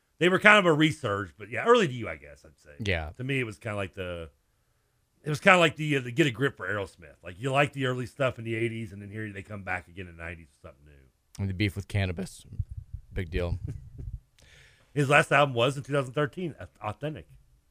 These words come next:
Speaker 2: Yeah, it was not good.
Speaker 1: I couldn't, I, I've never, couldn't, yeah.
Speaker 2: Not good.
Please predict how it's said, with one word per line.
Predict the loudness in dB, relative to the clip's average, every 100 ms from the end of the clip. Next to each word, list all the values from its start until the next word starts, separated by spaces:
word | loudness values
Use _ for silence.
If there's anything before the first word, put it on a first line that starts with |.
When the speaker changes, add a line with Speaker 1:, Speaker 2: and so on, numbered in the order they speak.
| -16
Speaker 2:
Yeah, | -14
it |
was | -12 -10
not | -10
good. | -14 -20 -16
Speaker 1:
I | -14
couldn't, | -12 -14 -12
I, | -14
I've | -14 -16 -20 -20
never, | -20 -20 _ -20
couldn't, | -20 -20
yeah. | -20 _ _ -20 -14
Speaker 2:
Not | -14
good. | -14